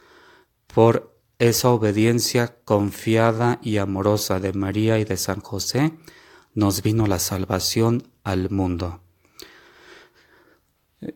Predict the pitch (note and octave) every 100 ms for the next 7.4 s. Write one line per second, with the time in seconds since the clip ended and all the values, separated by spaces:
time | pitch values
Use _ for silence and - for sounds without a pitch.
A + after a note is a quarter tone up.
0 | _ _ - - B2+ D#3+ F#3 F#3 F3 C#3+
1 | - - C3+ G#2+ G#2 A2 B2+ - - _
2 | _ _ _ _ _ - - - - G#2+
3 | - G2+ - A2+ A#2 - - - B2 B2+
4 | A#2+ G2 G2 G2 F#2+ F#2 F#2 F2+ F2+ -
5 | - _ _ _ _ - G2+ G2+ F#2+ G#2
6 | - F#2+ - F#2+ - G#2 F#2+ - F#2+ F#2
7 | G2+ A2 A#2